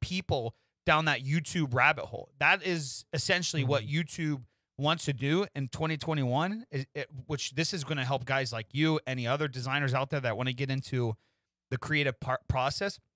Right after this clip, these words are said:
Speaker 1: get into the details now. Get
Speaker 2: Mm-hmm.
Speaker 1: into the every little thing. Hey, by the way, I know we're talking about this tool. If this is confusing, this is what this tool's,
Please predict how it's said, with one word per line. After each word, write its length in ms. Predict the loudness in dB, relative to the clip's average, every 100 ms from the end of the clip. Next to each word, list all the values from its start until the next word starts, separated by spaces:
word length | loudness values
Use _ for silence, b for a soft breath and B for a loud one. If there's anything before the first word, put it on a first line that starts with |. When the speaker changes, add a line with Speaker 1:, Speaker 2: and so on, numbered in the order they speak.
| _ _ _ _ -10 -6
Speaker 1:
get 220 | 2 2
into 300 | 4 2 -2
the 80 | -8
details 560 | -10 -10 -8 -6 -6 -8
now. 240 | -10 -10 -14 _ -16 -2
Get 220 | 4 6
Speaker 2:
Mm-hmm. 100 | 6 4
Speaker 1:
into 240 | 4 2
the 120 | 0 2
every 500 | 4 4 2 0 0
little 320 | 2 4 4 2
thing. 440 | 0 0 2 -2 _ _ -4
Hey, 360 | 2 2 0 -2
by 160 | 2 4
the 80 | 4
way, 360 | 2 2 0 -12 -6
I 100 | -4
know 180 | 0 2
we're 160 | 2 2
talking 300 | 2 2 4
about 160 | 2
this 180 | 0 -4
tool. 360 | -2 0 0 -2 _ -4
If 100 | 0
this 180 | 2 0
is 140 | 0
confusing, 720 | -4 -6 -2 0 0 -2 -4 -4
this 160 | 0 0
is 80 |
what 120 | 0 0
this 160 | 0
tool's, 320 | 0 0 0